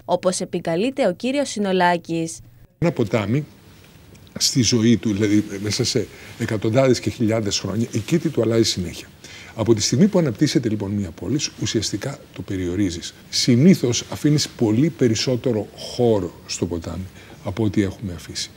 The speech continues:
Speaker 2: Και ίσως όταν γινήκαν αυτοί οι σχεδιασμοί να μην υπήρχε η, ε, ας τους δώσουμε τέλος πάντων, ας είμαστε, ε, να μην είμαστε κοινικοί και να πούμε ότι δεν υπήρχε η τεχνογνωσία. Ουσιαστικά το ποτάμι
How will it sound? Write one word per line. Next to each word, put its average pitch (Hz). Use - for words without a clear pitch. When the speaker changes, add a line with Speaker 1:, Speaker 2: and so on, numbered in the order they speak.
Speaker 2:
Και -
ίσως -
όταν 143
γινήκαν 123
αυτοί 113
οι -
σχεδιασμοί 113
να 113
μην 127
υπήρχε 120
η, 92
ε, 87
ας -
τους 107
δώσουμε 123
τέλος 113
πάντων, 113
ας -
είμαστε, 101
ε, 80
να 101
μην 110
είμαστε 113
κοινικοί 104
και 135
να 117
πούμε 147
ότι 117
δεν 127
υπήρχε 123
η 104
τεχνογνωσία. 92
Ουσιαστικά -
το 143
ποτάμι 143